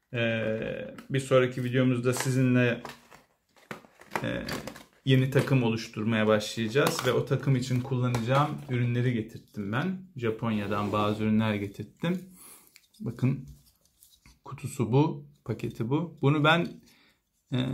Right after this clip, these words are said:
yine küçük balıkları kull-, e, avlarken, e, ince fluorokarbon olarak kullanacağım. Evet, misina o kadar ince ki arkadaşlar, kaçmasın diye kocaman bir sticker'a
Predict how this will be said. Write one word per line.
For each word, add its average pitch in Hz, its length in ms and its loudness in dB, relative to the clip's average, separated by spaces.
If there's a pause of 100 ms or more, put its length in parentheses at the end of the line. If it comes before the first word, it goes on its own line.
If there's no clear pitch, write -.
(100)
yine 135 340 2
küçük - 320 -16
balıkları 120 420 0
kull-, 120 460 -2
e, - 40 -4
avlarken, 120 800 0 (320)
e, 123 40 -2 (340)
ince 135 520 6
fluorokarbon 120 640 2
olarak 104 360 -2
kullanacağım. 110 600 -2 (1200)
Evet, - 380 0
misina 135 380 4
o 120 60 2
kadar 139 260 2
ince 131 280 2
ki 143 100 0
arkadaşlar, 123 720 -2 (420)
kaçmasın 131 640 0
diye 143 180 0
kocaman 127 480 4
bir 120 60 0
sticker'a - 760 -2